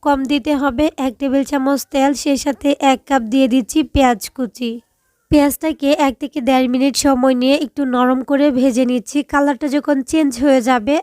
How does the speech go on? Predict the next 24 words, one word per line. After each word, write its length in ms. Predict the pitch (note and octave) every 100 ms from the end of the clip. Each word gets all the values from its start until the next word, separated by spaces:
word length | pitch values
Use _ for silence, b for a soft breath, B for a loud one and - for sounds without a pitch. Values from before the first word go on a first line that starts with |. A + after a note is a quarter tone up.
| C#4
আর 80 | B3+ G#3
তখনই 360 | C4 C4 D4+ C#4+ C4+
এখানে 240 | C#4 C4 B3
দিয়ে 140 | B3+ A#3
দিব 140 | B3+ A3 C#4+ -
হাফ 200 | C4+ A3 -
চামচ 300 | C#4 B3 B3+ - B3
আদা 160 | A3+
রসুন 300 | B3 B3+ - B3+
বাটা। 300 | B3 A#3 C4 C#4+ - _ _ _ _ _ _
আবারও 380 | B3+ B3 C#4 D4 D4+
কিছুক্ষণ 480 | D4 - D4+ - D4+ D4
সবগুলোকে 540 | D4 A#3+ B3 C#4 - F4+ D4
ভেজে 280 | C4+ A#3 A#3
নিব। 180 | A#3 G#3 A3+ B3+ A#3+
আর 80 | A#3+ C#4
এ 20 | C#4
পর্যায়ে 360 | D4 D4 A#3 D4 -
কিন্তু 220 | C#4 A#3 D4 C4+
এত 120 | - C4+
বেশি 180 | C4 D#4+ C4+
ভাজার 280 | C4 A#3+ C4 B3+
দরকার 280 | C4 C4 B3+
নাই, 100 | C4